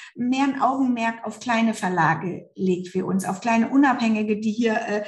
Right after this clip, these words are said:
kämpfen, hier noch was Gutes auf die Beine zu stellen, ja. Und oft ist im Buchladen, muss man unsere Bücher, äh, man muss schon suchen, um mal einen Büchertisch von uns zu finden, muss man sagen, ja. Also, äh, wir, wir schaffen das nicht neben den großen Publikumsverlagen. Aber wenn da so ein bisschen Bewusstsein geschaffen wird, auch vom Buchhändler,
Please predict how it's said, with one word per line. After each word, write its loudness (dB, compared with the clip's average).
kämpfen, 2
hier 4
noch 0
was -2
Gutes -2
auf -2
die 0
Beine 4
zu -8
stellen, 0
ja. 0
Und -2
oft 0
ist -2
im 2
Buchladen, 2
muss 0
man 0
unsere -2
Bücher, 2
äh, -2
man 2
muss 2
schon 6
suchen, 4
um 4
mal 4
einen 4
Büchertisch 0
von -6
uns -4
zu -6
finden, -4
muss -6
man -6
sagen, -2
ja. -2
Also, -2
äh, -10
wir, 0
wir 0
schaffen -2
das -6
nicht -2
neben -2
den -2
großen -4
Publikumsverlagen. -6
Aber 4
wenn 6
da 6
so 4
ein 4
bisschen 2
Bewusstsein -2
geschaffen -2
wird, -2
auch 0
vom 0
Buchhändler, 0